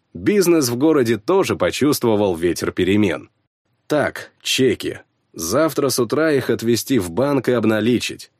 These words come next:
И завтра же придётся платить по счетам, но это именно завтра. Сегодня я устал.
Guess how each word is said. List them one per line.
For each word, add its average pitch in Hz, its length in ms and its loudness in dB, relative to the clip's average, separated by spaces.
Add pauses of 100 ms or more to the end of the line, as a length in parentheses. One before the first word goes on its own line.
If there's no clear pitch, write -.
(140)
И 95 120 0
завтра 131 460 -2
же 113 120 0
придётся 117 440 0
платить 113 400 0
по 120 120 -2
счетам, 113 520 -2 (400)
но - 120 -4
это 165 220 0
именно 151 400 4
завтра. 139 560 -4 (320)
Сегодня 135 500 2
я 95 160 2
устал. 78 540 -6